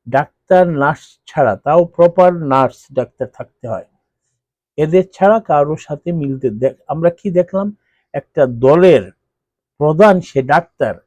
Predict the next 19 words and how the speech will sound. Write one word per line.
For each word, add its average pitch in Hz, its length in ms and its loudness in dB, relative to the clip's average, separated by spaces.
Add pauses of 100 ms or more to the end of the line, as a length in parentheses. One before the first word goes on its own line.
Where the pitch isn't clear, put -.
(120)
যে 123 400 -2
সাদা 156 300 0
শকুন 143 400 -6
যাকে 110 300 -6
বলে, 120 320 -8 (580)
সেই 120 280 -6
জামাতি 143 420 0
রাজাকারের, 123 680 -2 (440)
রাজাকারগুলোর 127 920 -2
দল, 127 280 -2 (880)
সে 156 180 -2
দলবল 185 640 4
নিয়ে 180 280 -4
সে - 180 -8
একজন 143 340 -6
ডাক্তার। 131 500 -2
দেখেন 175 380 -6
এই 135 160 -6
লোকদের 127 540 -6